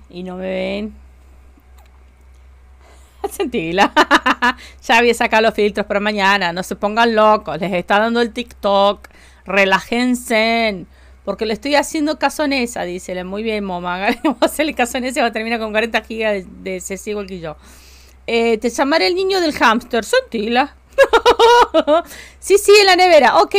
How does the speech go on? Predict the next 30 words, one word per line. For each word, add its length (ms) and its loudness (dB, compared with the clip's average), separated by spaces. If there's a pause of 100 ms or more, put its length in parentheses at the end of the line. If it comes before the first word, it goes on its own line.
gracias, 320 2
Tefi. 240 -4
Vos 160 -4
sos 120 0
la 100 4
única 260 -4
que 80 -6
me 60 -4
está 120 -4
prestando 360 -10
atención, 580 -6
Tefi. 340 -6
Hola, 300 6
Lauren, 280 4
¿cómo 180 -2
andás? 400 -2 (680)
Vamos 220 -4
a 60 0
buscar 200 -2
la 100 4
heladerita. 1000 0 (440)
Esto 220 0
es 40 -4
nuevo. 420 -4 (200)
Esto 240 -4
vino 240 -2
nuevo. 400 -2
Son 220 -6
unas, 340 -4
em, 720 -6